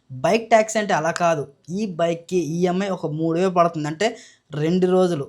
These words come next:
యావరేజ్గా ఒక రోజుకి పదిహేను వందలు సంపాదించిన రెండు రోజుల్లో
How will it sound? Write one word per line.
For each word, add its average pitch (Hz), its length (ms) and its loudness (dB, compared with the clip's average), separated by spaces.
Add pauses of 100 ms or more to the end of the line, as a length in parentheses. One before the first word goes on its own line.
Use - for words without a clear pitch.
(100)
యావరేజ్గా 170 560 0
ఒక 143 160 -4
రోజుకి 151 320 -6
పదిహేను 143 340 -4
వందలు 151 160 -4
సంపాదించిన 156 580 -4
రెండు 156 320 -4
రోజుల్లో 180 480 2